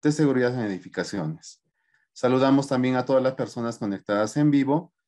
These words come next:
vía Zoom y a través de las cuentas de Facebook de las Cámaras de Comercio de Lambayeque y Huancayo.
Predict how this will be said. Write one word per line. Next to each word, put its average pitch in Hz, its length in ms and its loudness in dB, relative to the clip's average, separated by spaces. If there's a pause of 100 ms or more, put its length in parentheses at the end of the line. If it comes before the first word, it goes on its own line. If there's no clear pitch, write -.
(200)
vía 156 320 2
Zoom 160 380 -2
y 156 120 -4
a 156 80 -2
través 151 260 -2
de 143 80 -4
las 123 140 -4
cuentas 127 320 -6
de 131 100 -8
Facebook 143 480 -4
de 107 120 -6
las 98 160 -6
Cámaras 113 320 -2
de 110 100 -6
Comercio 110 420 -4
de 120 80 -2
Lambayeque 135 680 -2
y 120 100 -10
Huancayo. 113 440 -4